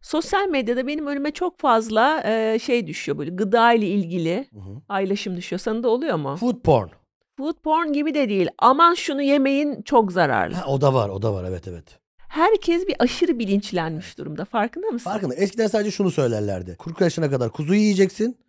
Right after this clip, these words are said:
Speaker 1: Evet.
Speaker 2: Kırk yaşından sonra kuzunun yediğini yiyeceksin."
Speaker 1: Kamerayı gören karşısına geçip bilgi veriyor.
Speaker 2: Evet,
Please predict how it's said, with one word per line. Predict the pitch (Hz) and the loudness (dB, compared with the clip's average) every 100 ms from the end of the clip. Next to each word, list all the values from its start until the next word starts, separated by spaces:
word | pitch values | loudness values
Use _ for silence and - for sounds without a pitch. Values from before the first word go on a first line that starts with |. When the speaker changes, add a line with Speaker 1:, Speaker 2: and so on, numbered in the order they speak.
| - | -6
Speaker 1:
Evet. | 185 135 135 | -4 -2 -4
Speaker 2:
Kırk | 226 | -2
yaşından | 196 165 185 196 | -2 -2 -2 0
sonra | 247 330 | 0 -2
kuzunun | - 165 170 202 226 | -2 2 4 6 6
yediğini | 170 143 127 123 | 6 4 2 0
yiyeceksin." | 117 104 98 - 82 - - | -2 -4 -8 -12 -18 -18 -2
Speaker 1:
Kamerayı | 392 339 302 277 262 | 0 4 4 4 4
gören | 349 311 320 | 4 4 0
karşısına | - 330 320 320 320 | 4 4 4 -2 -4
geçip | 285 262 - 349 | -2 -2 -6 -2
bilgi | 269 233 247 | -2 0 4
veriyor. | 196 156 151 | 4 4 0
Speaker 2:
Evet, | 180 | -2